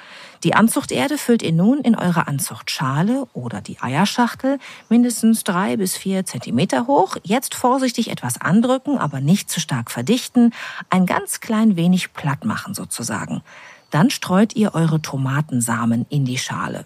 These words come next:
Natürlich ist es gut, wenn etwas Abstand zwischen den Samen ist, aber ihr werdet die Mini-Pflänzchen sowieso ziemlich früh rausholen aus der Schale.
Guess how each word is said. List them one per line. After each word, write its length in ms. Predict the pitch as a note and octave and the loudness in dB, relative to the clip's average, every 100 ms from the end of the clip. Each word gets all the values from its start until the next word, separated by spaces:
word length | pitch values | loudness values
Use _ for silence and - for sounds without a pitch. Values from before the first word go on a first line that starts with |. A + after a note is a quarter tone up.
| - _ | -16 _
Natürlich 460 | D3+ - F3+ A#3 F#3+ | -10 -2 2 4 4
ist 140 | F3 | 0
es 100 | D#3 | -4
gut, 300 | D#3+ A#3+ - | -2 -2 0
wenn 120 | E3 | -2
etwas 380 | A#2+ C3 A#2 - | -2 -4 -8 -4
Abstand 520 | - - - G#3 G#3+ | -4 -4 -2 2 2
zwischen 300 | - G3+ G#3 | 2 0 2
den 180 | G3 F#3+ | 4 4
Samen 360 | E3+ E3+ F#3+ F#3+ | 4 4 4 4
ist, 280 | A#3+ - - - - - | 0 -4 -12 -14 -10 0
aber 300 | F#3+ A3+ B3+ | 2 4 2
ihr 200 | - F#3 | 0 0
werdet 300 | G3 F#3+ F#3 | 2 0 0
die 80 | E3+ | 2
Mini-Pflänzchen 800 | F#3+ G#3+ - F#3 F3+ F3+ F#3 F3 | 6 4 2 0 2 2 0 0
sowieso 460 | F3 F3 E3 E3 | 0 0 2 0
ziemlich 520 | D3+ - C#4 C#4 A3 | -2 -2 0 2 2
früh 240 | - G3+ G3 | 0 2 2
rausholen 640 | D#3 D#3 D3+ - G#2+ G#2 | 4 2 2 -2 -4 -4
aus 160 | - - | -6 -8
der 140 | A2+ | -8
Schale. 420 | - A2 C3 E3+ | -4 -2 0 0